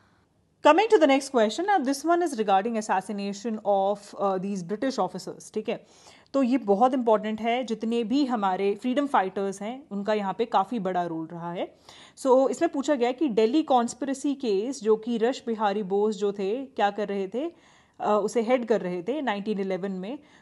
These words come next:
तो उनके जो असैसिनेशन टारगेट थे, वो इनमें से कौन थे, ठीक है। स्टार्ट करते हैं लॉर्ड मेयो। ये क्या थे? He was a viceroy, ठीक है। और इसको असैसिनेट किसने किया था? इसको असैसिनेट किया था एक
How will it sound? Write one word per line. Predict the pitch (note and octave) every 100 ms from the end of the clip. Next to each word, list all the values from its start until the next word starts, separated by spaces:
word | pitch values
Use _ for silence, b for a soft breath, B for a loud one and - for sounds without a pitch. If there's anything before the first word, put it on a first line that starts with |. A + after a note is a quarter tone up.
| b
तो | C#4+
उनके | C#4 D4 D#4 E4+
जो | E4+ E4+
असैसिनेशन | B3 A3+ B3+ A#3+ - E4 E4+ E4 G#4
टारगेट | E4+ A#3 G#3+ G#3 A3+
थे, |
वो | B3 C4+
इनमें | C4+ G#3+
से | F4
कौन | D4+ E3 -
थे, | - -
ठीक | B3
है। | F4 - _ _ _ _ _ - -
स्टार्ट | - B3 C#4
करते | C#4 G#3+ A#3
हैं | D4
लॉर्ड | B3 A3
मेयो। | G#3 E3 - b b b -
ये | B3
क्या | C4+ C#4
थे? | C#4 D4+
He | E4+ - A3
was | G#3+ A#3 A#3
a | B3
viceroy, | A#3+ F3+ E3 - - - _ _ _ _ _
ठीक | G#3 B3
है। | B3+ b b b b
और | A3 A3 A3+
इसको | - B3+
असैसिनेट | - A3 A#3+ A3+ C4+ B3+ C4
किसने | B3+ B3 A#3+
किया | A#3 A3 G3+
था? | A3 C4+ b b b -
इसको | G3+ -
असैसिनेट | - A3 A3+ A3+ C#4+ C#4+ C#4+
किया | A3 G#3
था | A3 A3+
एक | A3 G3+ G3 G3